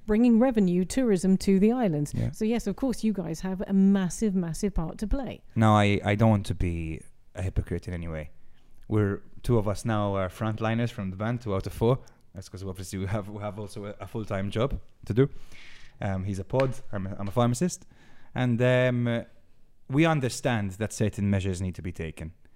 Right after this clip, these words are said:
Speaker 2: We understand that certain safety measures need to be taken. And we understand that with that comes a certain amount of sacrifice from our end. We were prepared to make that sacrifice. We did that sacrifice. We lost the revenue. We sacrificed next year's revenue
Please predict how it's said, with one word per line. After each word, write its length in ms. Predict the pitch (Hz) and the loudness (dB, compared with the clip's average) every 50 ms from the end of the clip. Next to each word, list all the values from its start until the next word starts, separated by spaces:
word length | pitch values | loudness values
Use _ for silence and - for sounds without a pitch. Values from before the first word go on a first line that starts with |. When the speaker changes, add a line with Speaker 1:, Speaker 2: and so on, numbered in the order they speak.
| - - | -14 -6
Speaker 2:
We 160 | - 110 107 110 | 0 2 2 2
understand 560 | 107 107 104 104 95 - - 127 110 101 98 | 2 2 0 -2 -2 0 2 2 2 2 0
that 160 | 95 - - | -2 -4 -4
certain 340 | - 113 104 - - 101 98 | -4 -4 -4 -2 -2 -4 -2
safety 320 | - 123 117 107 - - | 0 0 0 0 0 -2
measures 260 | 95 87 87 90 80 | -4 -4 -4 -6 -8
need 180 | 90 87 85 78 | -8 -8 -10 -8
to 60 | 98 | -8
be 100 | 90 90 | -10 -10
taken. 420 | 80 - 85 85 - - 139 156 - - - - | -8 -6 -8 -6 -2 -2 -2 -2 -4 -8 -8 -2
And 80 | 117 123 | 0 2
we 60 | 127 | 2
understand 340 | 120 117 117 - 123 117 113 | 2 2 0 0 0 0 0
that 120 | 113 107 - | 0 0 0
with 200 | 135 135 123 117 | 0 0 2 2
that 200 | 113 107 - - | -2 -2 0 0
comes 160 | 117 107 104 | 0 0 0
a 40 | 98 | 0
certain 260 | - 107 - 107 104 | -2 -4 -2 0 0
amount 240 | 101 104 101 95 101 | 2 2 0 -2 -4
of 60 | - | -2
sacrifice 500 | - 117 104 - 110 92 - 98 98 - | -2 -2 -2 -2 -2 -2 -2 -2 -2 -2
from 180 | - - 110 | 0 0 2
our 240 | 107 107 101 95 101 | 2 2 0 0 -2
end. 240 | 98 92 87 82 - - - - - - - - - | -2 -4 -6 -6 -10 -14 -18 -18 -18 -18 -10 -2 2
We 100 | 113 117 | 4 4
were 60 | 107 | 4
prepared 320 | - - - 113 101 - | 4 2 2 2 2 2
to 60 | - | 0
make 100 | 90 87 | -4 -4
that 120 | 80 82 - | -4 -6 -6
sacrifice. 560 | - 85 - - 87 - 104 104 110 - - - - - - - - - - - - - | -6 -6 -6 -6 -2 0 2 2 2 0 -4 -12 -16 -20 -20 -20 -20 -20 -20 -20 -14 -8
We 200 | - 104 101 92 | -4 -2 -2 -2
did 320 | 82 - - 120 123 117 107 | -2 2 6 6 6 6 4
that 160 | 95 90 - | 0 -2 0
sacrifice. 600 | - 110 101 - - 110 - - 135 139 - - | 0 0 0 0 0 -2 2 4 4 4 4 2
We 60 | 113 | 0
lost 220 | 107 104 95 - | 0 0 0 0
the 80 | - 104 | 0 2
revenue. 420 | 113 117 110 117 123 135 147 156 | 4 4 4 4 4 4 4 4
We 480 | 143 120 110 107 104 101 98 95 95 - - | 2 2 2 2 2 2 0 0 -2 -4 -6
sacrificed 640 | - - 127 120 - 123 - 117 107 101 - - 120 | -4 -2 -2 0 0 0 2 2 2 0 0 0 2
next 280 | 120 135 135 - - - | 2 2 2 2 2 2
year's 200 | 135 123 117 131 | 2 4 4 4
revenue 360 | 127 120 131 135 143 180 | 4 4 4 4 4 2